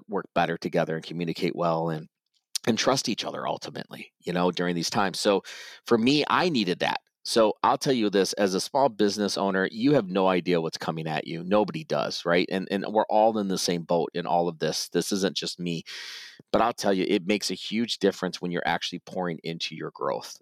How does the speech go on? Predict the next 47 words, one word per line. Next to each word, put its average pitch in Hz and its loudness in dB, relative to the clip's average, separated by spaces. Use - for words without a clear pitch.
um, 80 -2
and 92 -2
you're 90 -2
willing 95 0
to 90 2
have 90 0
a - -18
team 87 -6
around 82 -4
you 87 0
that 82 -2
wants 87 -4
to 95 -4
see - -2
you 92 0
grow 90 2
and 87 -4
get 92 -4
better, 90 2
and 85 -4
a - -18
team 98 -4
that's 85 -4
honest, 87 0
a - -4
team 107 0
that - 0
trusts - -2
you 107 0
and 87 -8
that 85 -4
you 90 -8
trust - -4
them. 90 0
Uh, 76 -2
that 120 0
is 107 -2
the 92 -6
key 85 -4
to 101 -2
getting 104 2
through 95 -2
these 82 -2
trying 73 -2
times. 80 -4
And 82 -4
again, 90 0